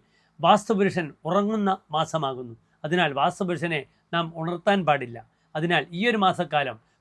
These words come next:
കുറ്റിയടി മുതലായ സ്ഥാപത്യ കർമ്മങ്ങൾ നാം ചെയ്യേണ്ടതില്ല. ബാക്കി എല്ലാ കാര്യങ്ങൾക്കും ഈ സൂര്യൻ വളരെയധികം ഗുണത്തെ പ്രദാനം ചെയ്യും മേടൻ രാശിക്കാർക്ക്. ആദിത്യ ഹൃദയ മന്ത്രം ഈ മാസം ജപിക്കുന്നത് വളരെയധികം ഊർജ്ജസ്വലതയെ പ്രദാനം ചെയ്യും.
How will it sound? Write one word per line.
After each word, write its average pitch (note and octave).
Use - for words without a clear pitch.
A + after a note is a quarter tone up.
കുറ്റിയടി A3
മുതലായ E3
സ്ഥാപത്യ G3
കർമ്മങ്ങൾ F3+
നാം F3
ചെയ്യേണ്ടതില്ല. C3
ബാക്കി E3+
എല്ലാ G3
കാര്യങ്ങൾക്കും D#3
ഈ D#3
സൂര്യൻ E3
വളരെയധികം D3+
ഗുണത്തെ E3+
പ്രദാനം F3+
ചെയ്യും F#3
മേടൻ E3
രാശിക്കാർക്ക്. F3+
ആദിത്യ G#3
ഹൃദയ G3+
മന്ത്രം F#3+
ഈ F#3
മാസം F3
ജപിക്കുന്നത് F3+
വളരെയധികം E3+
ഊർജ്ജസ്വലതയെ G3
പ്രദാനം D#3+
ചെയ്യും. B2